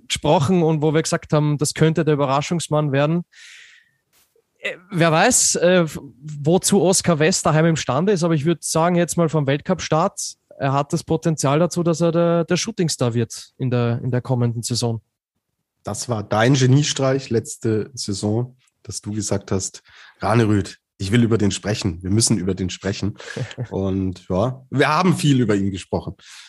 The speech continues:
Speaker 2: Deswegen sind wir gespannt, ob in die Richtung auch was kommt. Lindwig bin ich voll bei dir.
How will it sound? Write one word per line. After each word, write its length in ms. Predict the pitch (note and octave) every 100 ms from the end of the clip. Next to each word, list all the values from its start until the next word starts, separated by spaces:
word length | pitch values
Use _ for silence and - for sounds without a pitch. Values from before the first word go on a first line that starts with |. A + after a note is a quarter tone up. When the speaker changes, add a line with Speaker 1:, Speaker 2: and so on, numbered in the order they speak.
| _
Speaker 2:
Deswegen 520 | G2+ F#2+ G#2+ G#2 A2+ - - -
sind 200 | - B2
wir 80 | A#2+
gespannt, 520 | G#2+ G2+ - G#2 G#2 - - - _
ob 260 | G#2 G#2
in 120 | G#2
die 100 | G#2
Richtung 340 | A2+ A#2 - A#2
auch 200 | G2+ -
was 180 | G2+ -
kommt. 380 | B2 C#3 C3
Lindwig 480 | A2+ B2+ B2+ C#3 C3
bin 120 | C3
ich 140 | A#2+ -
voll 260 | - A2+
bei 220 | G#2+ G#2 A#2+
dir. 300 | B2 B2+